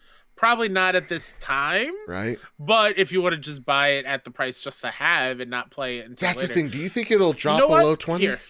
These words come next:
Speaker 1: Here, here, here's, here, here's what I'm gonna, here's what I'm gonna do.
Speaker 2: Okay.
Speaker 1: Ready?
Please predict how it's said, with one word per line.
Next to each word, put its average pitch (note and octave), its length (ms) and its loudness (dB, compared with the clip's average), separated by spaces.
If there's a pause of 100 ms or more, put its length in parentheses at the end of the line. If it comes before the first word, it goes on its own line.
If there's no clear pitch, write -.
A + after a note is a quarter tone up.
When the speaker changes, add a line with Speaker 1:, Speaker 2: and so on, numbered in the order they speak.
(500)
Speaker 1:
Here, G3+ 160 0
here, F#3 300 -4 (100)
here's, G3+ 300 -6
here, G#3 440 -6 (100)
here's F3+ 280 -8
what D3 140 -6
I'm C3+ 160 -6
gonna, A#2+ 200 -10 (140)
here's C#3 300 -14
what C3 80 -10
I'm B2+ 100 -14
gonna A#2+ 100 -10
do. F#2+ 140 -18 (240)
Speaker 2:
Okay. G#2 140 -8
Speaker 1:
Ready? B2 240 -8